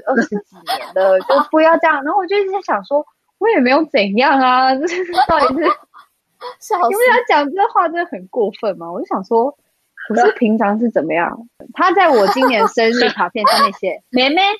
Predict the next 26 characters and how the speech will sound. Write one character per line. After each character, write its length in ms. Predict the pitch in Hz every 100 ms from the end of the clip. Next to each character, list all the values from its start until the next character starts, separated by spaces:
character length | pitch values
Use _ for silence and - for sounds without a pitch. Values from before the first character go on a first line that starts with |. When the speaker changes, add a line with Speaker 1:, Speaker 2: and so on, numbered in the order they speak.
| _
Speaker 1:
得 160 | 240 240
饶 160 | 240
人 200 | 254 240 240
处 200 | 311 262
且 200 | 226 165
饶 140 | 170
人。” 120 | 190 180 214 214
我 80 | -
看 240 | - 320
到 160 | 359 320
的 60 |
时 80 | 320
候 80 | 359
超 180 | - 339 381
生 80 | 605 539
气 320 | 571 415 440 302
的， 80 | 302 262 -
<laughs> 280 | - 554 -
打 80 | 285 285
他， 0 | 330 330 370
我 140 | 339 339
真 80 |
的 220 | 466 440 440
超 80 | 403 453
生 20 | 415 415 -
气。 240 | 427